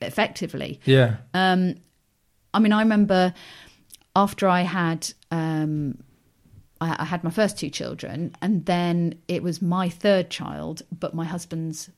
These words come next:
Speaker 1: first child.
Speaker 2: Okay,
Speaker 1: So my
Speaker 2: yeah.
Speaker 1: second husband's first child.
Speaker 2: Yeah.
Speaker 1: And he want-, you know, his first experience, he wanted it to be perfect. He wanted it to be, you know,
Speaker 2: Uh,
Speaker 1: very
Speaker 2: yeah.
Speaker 1: excited and everything. Whereas for me, I was thinking,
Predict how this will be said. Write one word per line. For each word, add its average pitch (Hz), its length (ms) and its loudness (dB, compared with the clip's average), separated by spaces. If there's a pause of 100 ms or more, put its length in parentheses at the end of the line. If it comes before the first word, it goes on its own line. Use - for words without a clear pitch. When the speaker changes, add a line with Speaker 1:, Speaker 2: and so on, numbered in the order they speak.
Speaker 1:
first 185 400 -4
child. 240 480 -6
Speaker 2:
Okay, 127 140 0
Speaker 1:
So 113 120 0
my 110 60 0
Speaker 2:
yeah. 110 60 0
Speaker 1:
second - 240 -4
husband's 156 400 -6 (300)
first 160 260 -2
child. 156 460 -4
Speaker 2:
Yeah. 120 240 4 (360)
Speaker 1:
And 208 480 6 (540)
he 240 600 4
want-, 185 500 -2
you 196 80 0
know, 156 100 -2
his 170 200 -4
first 208 280 0
experience, 165 560 -6
he 170 80 -6
wanted 165 320 -6
it - 140 -8
to - 80 -10
be 160 380 -4
perfect. 165 600 -4
He 165 80 -4
wanted 180 180 -4
it 180 60 -10
to 190 80 -4
be, 190 120 0
you 202 60 2
know, - 560 -6
Speaker 2:
Uh, 240 60 0 (160)
Speaker 1:
very 226 260 8
Speaker 2:
yeah. 180 60 0
Speaker 1:
excited 180 520 -2
and 175 100 -4
everything. 175 280 -2
Whereas 190 220 0
for 214 80 0
me, 202 200 6
I 175 80 4
was 170 80 -2
thinking, 175 280 -6